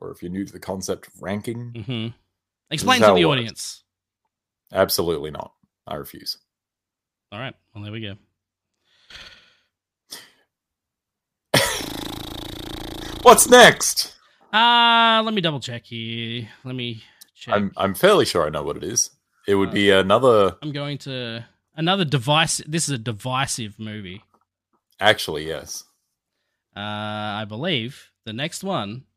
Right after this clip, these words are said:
Speaker 2: is going to be Thor: Love and Thunder. So <clears throat> here's the, here's the deal. Here's the idea.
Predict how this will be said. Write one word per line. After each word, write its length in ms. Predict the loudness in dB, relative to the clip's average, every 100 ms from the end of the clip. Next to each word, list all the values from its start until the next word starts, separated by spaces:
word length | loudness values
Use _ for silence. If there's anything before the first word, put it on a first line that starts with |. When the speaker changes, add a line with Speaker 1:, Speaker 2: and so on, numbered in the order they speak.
| _
Speaker 2:
is 160 | -18 -12
going 280 | -10 -8 -8
to 120 | -8
be 460 | -6 -6 -8 -14 _ _ _ _ _ -12
Thor: 440 | -10 -8 -12 -16 _
Love 360 | -20 -12 -10 -10
and 180 | -12 -12
Thunder. 420 | -10 -10 -10 -14 -20 -20 _
So 300 | 0 2 2 -2 _ -2
<clears throat> 160 | 0 0 0 -2 -4 -8 _ _ -20 _ _ _ _ _ _ _ _ _ -4
here's 180 | -2 0
the, 160 | -4 -2
here's 180 | -2 0
the 80 | -2
deal. 360 | -4 -6 -14 _ _ _ _ -8
Here's 140 | -2
the 140 | 0
idea. 420 | 0 -2 -6 -8